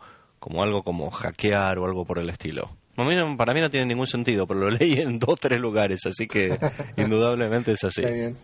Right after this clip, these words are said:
Speaker 1: Este, bueno,
Speaker 2: Bueno.
Speaker 1: apar-, aparentemente es una reunión de seguridad en la cual
Speaker 2: Ujú.
Speaker 1: tuvieron, como que dijeron, "Vamos a hacer, vamos a hacer como una prueba de seguridad". Y no sé por qué pusieron dos MacBook,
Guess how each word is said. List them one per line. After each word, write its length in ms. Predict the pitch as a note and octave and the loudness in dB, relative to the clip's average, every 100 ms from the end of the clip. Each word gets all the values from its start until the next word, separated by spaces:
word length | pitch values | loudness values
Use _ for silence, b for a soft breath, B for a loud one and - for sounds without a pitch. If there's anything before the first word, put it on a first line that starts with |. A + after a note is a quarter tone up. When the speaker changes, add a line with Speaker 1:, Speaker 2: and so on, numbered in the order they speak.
| - | -2
Speaker 1:
Este, 300 | A2+ A2 - | 0 2 2
bueno, 200 | C#3+ D#3 | 4 4
Speaker 2:
Bueno. 180 | D3+ D#3 | 4 2
Speaker 1:
apar-, 80 | - - | 0 -2
aparentemente 960 | D3+ F3+ G3 F3+ F#3+ F#3+ E3+ C3+ G#2+ A2+ | 0 0 2 2 2 2 2 2 2 0
es 160 | - | 0
una 160 | A2+ G#2 | 0 0
reunión 300 | G#2 A2 A#2+ | 0 0 0
de 60 | A#2 | -2
seguridad 600 | - G2 G2 A2+ C#3 D#3 | 0 0 2 4 2 0
en 180 | A2+ F#2+ | -4 0
la 140 | F#2 F#2 | 0 0
cual 460 | G#2 A2 A2+ A2 | 2 2 2 0
Speaker 2:
Ujú. 80 | - - | -4 -4
Speaker 1:
tuvieron, 500 | - G#2 G#2+ G2+ G2 - | 0 0 0 -2 -6 -6
como 220 | A2+ G#2+ | -2 0
que 80 | A2 | 0
dijeron, 480 | A2+ D3+ C#3 B2 A#2 | 0 2 2 2 2
"Vamos 460 | B2+ C3+ C#3 - - - | 2 2 -4 -6 -8 0
a 220 | G2 F#2 | 2 2
hacer, 500 | F2+ - A2+ A#2+ B2+ | -2 2 2 2 -2
vamos 320 | - A2 C3 A2+ | -2 2 2 2
a 40 | |
hacer 180 | A2+ A#2+ | 0 0
como 200 | A#2 G#2+ | 0 0
una 160 | A2+ G#2 | 2 2
prueba 480 | - G#2+ F#2+ F2+ F2 | 2 2 2 2 0
de 80 | F2 | 0
seguridad". 500 | F#2 F#2 F#2 F2+ F#2 | -2 0 2 2 0
Y 80 | |
no 100 | G#2+ | -2
sé 120 | A2 C3 | -2 -2
por 220 | A#2 - | -2 0
qué 160 | C3+ | 0
pusieron 440 | - A#2+ A2 G#2+ A2 | 0 -4 0 0 0
dos 140 | A2 | 0
MacBook, 600 | B2 B2 A#2 B2+ C#3 - | 2 2 2 -2 -2 -8